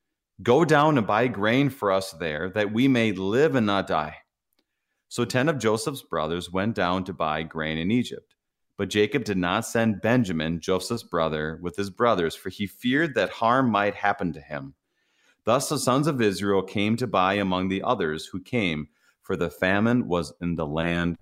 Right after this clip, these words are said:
of Canaan. So kind of just some background, uh, information to set us off. Uh, your first thoughts?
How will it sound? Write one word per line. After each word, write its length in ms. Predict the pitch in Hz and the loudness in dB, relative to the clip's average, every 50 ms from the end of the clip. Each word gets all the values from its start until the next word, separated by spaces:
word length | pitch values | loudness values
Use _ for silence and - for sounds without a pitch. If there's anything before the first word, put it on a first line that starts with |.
| - _ _ _ | -12 _ _ _
of 180 | - 85 73 - | -8 -8 -8 -8
Canaan. 480 | - - 80 73 71 67 69 - - - - _ _ _ _ _ _ _ _ _ _ _ _ _ - - _ _ _ _ _ _ _ _ _ _ _ - | -8 -6 -6 -4 -4 -6 -8 -10 -12 -14 -18 _ _ _ _ _ _ _ _ _ _ _ _ _ -20 -20 _ _ _ _ _ _ _ _ _ _ _ 0
So 420 | - 143 143 143 147 - - - - | 4 4 4 4 2 -2 -8 0 2
kind 160 | 151 170 196 | 4 4 4
of 120 | 185 190 | 2 0
just 140 | - 165 - | -2 0 2
some 120 | 185 165 117 | 2 4 4
background, 560 | 110 123 - - 190 175 151 135 123 117 - | 4 4 4 4 4 4 6 6 4 2 2
uh, 280 | - 117 120 113 107 - | 4 4 6 6 4 4
information 640 | 117 117 - 131 117 110 113 127 123 - 160 139 | 2 2 4 4 4 6 6 4 4 2 2 2
to 100 | 113 104 | 2 2
set 320 | - - 123 117 113 - 120 | 2 2 2 2 2 2 0
us 180 | 107 98 - | 0 2 2
off. 320 | 110 113 123 151 - - 117 | 2 4 4 2 2 2 4
Uh, 320 | 113 107 107 104 104 98 | 4 6 6 6 4 2
your 140 | 104 113 131 | 2 0 -2
first 260 | 123 - 120 107 - | 0 0 -2 -2 -2
thoughts? 340 | - 78 71 69 - - - | -2 -4 -4 -4 -8 -16 -20